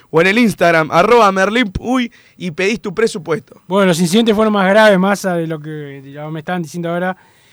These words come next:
Speaker 2: más grave de, de lo que pensábamos. Eh, le pegaron a algún jugador de Peñarol, pero no jugadores de Cerro, no, no fue una, una, unos incidentes entre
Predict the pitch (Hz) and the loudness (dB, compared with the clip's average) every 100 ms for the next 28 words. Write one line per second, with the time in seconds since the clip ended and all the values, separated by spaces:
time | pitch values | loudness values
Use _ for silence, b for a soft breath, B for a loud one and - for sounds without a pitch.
0 | b _ 160 170 165 180 185 165 156 143 | b _ -6 -4 -2 -2 -2 -4 -6 -10
1 | 127 135 143 139 139 143 147 190 208 214 | -14 -16 -14 -14 -14 -12 -8 -2 0 2
2 | 214 214 214 208 - b b b b - | 2 2 0 -2 -6 b b b b -14
3 | 143 143 139 135 131 135 131 127 123 120 | -12 -12 -12 -14 -14 -14 -14 -14 -16 -18
4 | 143 139 139 131 156 160 151 165 - 147 | -18 -16 -14 -10 -8 -6 -6 -8 -8 -8
5 | 147 175 180 170 156 b b b - 147 | -4 0 0 -2 -8 b b b -16 -14
6 | 143 156 185 165 170 208 185 165 165 165 | -10 -6 -4 -4 -2 -2 -2 -4 -4 -4
7 | 143 165 147 139 151 160 160 156 175 170 | -6 -8 -8 -8 -8 -8 -8 -8 -6 -6
8 | 160 151 170 170 151 139 170 170 139 b | -8 -10 -10 -10 -10 -12 -14 -14 -14 b
9 | b 151 156 - 180 165 151 156 147 143 | b -12 -10 -8 -6 -6 -8 -8 -8 -10